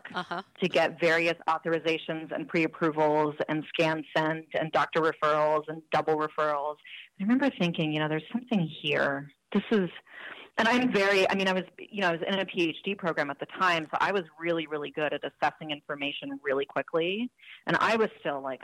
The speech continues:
Speaker 2: "I can't." I mean, my insurance company right now owes me six thousand dollars, but I can't figure out how to correctly file the claim. You know,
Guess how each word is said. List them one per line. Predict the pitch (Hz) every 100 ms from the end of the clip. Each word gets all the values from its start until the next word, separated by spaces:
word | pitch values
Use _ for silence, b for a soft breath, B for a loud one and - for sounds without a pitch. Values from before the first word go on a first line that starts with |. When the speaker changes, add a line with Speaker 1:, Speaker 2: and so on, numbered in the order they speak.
| -
Speaker 2:
"I | 156
can't." | - 160 151 139 - -
I |
mean, | 170 165 175
my |
insurance | 185 185 170 151 151
company | 156 147 143
right | 143 -
now | 143 143 -
owes | 147 147
me | 143 139 - _ _ _ -
six | 170 170
thousand | 147 143 147 143 131 -
dollars, | 131 156 185 208 -
but | 165
I | 151
can't | 147 - 180 160 160 - - _ b b b b _ _ -
figure | 190 180 190 -
out | 147 175
how | - 170
to | 170
correctly | - 160 139 - 165 151
file | 139 139
the | 143
claim. | 147 147 127 147 220 - _ _ _ _ _ _ 196
You |
know, | 190